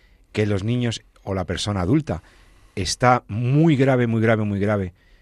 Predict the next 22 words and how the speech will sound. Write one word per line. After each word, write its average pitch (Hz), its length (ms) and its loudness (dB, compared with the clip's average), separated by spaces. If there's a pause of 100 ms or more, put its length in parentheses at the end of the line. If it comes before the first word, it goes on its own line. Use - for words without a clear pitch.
(140)
y 92 120 -4
entonces 98 560 -4 (200)
se 98 200 -6
plantea 95 340 -2
el 101 80 -2
desconectarle 95 640 -4
el 87 100 -6
soporte 85 420 -6
vital. 87 360 -6 (360)
¿Es 131 140 0
el 180 100 4
mismo 107 240 2
caso? 95 280 -6
Seguramente 101 560 0
no. 151 200 0 (720)
Eh, 78 680 -10 (220)
aquí 90 220 -10
estamos 117 360 -2
en 120 80 -2
el 101 120 -2
límite 139 300 0
entre 104 460 -2